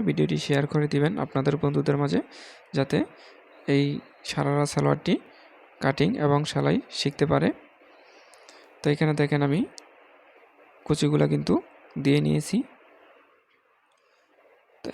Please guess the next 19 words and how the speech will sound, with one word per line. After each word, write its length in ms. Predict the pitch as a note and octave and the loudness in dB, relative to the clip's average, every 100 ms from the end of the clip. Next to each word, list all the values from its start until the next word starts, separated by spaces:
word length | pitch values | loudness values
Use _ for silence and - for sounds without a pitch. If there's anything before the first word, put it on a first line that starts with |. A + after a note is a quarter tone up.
| D3 | 0
এখানে 220 | D3+ D3 D3+ | 2 2 2
আমাদের 200 | D3+ E3 D#3+ | 2 2 2
নখ 120 | D3 - | 0 0
দিয়ে 160 | D#3 C4+ - - D#3 | 0 0 -4 -10 -8
একটু 160 | - D#3 | -4 0
চাপ 140 | D3 C#3+ | 0 0
দিয়ে 120 | D#3 D3 | 0 0
নিতে 160 | D3 D3+ | 2 0
হবে। 160 | D3 F3+ - - - - - - - - - - - - _ _ - _ | 2 0 -2 -10 -16 -16 -16 -20 -20 -20 -20 -20 -20 -20 _ _ -20 _
তো 60 | D3+ | -8
এখানে 200 | C#3+ D3+ D3+ | -4 -2 -2
কিন্তু 140 | D3 D3 | 0 0
আমাদের 220 | C#3+ D#3 B3 - | 0 0 -2 -2
পাইপিং 300 | D3+ - C#3+ C#3+ | -2 -2 0 0
লাগাবো, 280 | D3 D#3 G#3+ - - - - - - - - - - | 0 0 -2 -4 -20 -20 -20 -20 -20 -20 -20 -20 -10
ঠিক 120 | G3 F3 | -4 -4
আছে। 140 | D3+ C3 - - - - - | -4 -10 -12 -20 -20 -20 -6
তো 40 | D3+ | -2
আমাদের 220 | D3 D3+ | 2 2